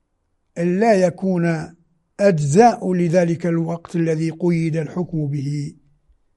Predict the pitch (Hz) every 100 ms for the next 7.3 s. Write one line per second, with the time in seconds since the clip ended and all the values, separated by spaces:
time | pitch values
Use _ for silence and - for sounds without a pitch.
0 | _ _ _ - 180 294 311 220 185 208
1 | 214 175 269 285 277 285 285 180 165 277
2 | 269 247 214 233 262 208 226 180 202 214
3 | 156 151 147 151 156 165 - _ _ _
4 | - _ - 160 151 156 180 196 180 165
5 | - 147 139 156 - 180 208 214 - 226
6 | 220 202 196 196 202 - _ 262 285 262
7 | - -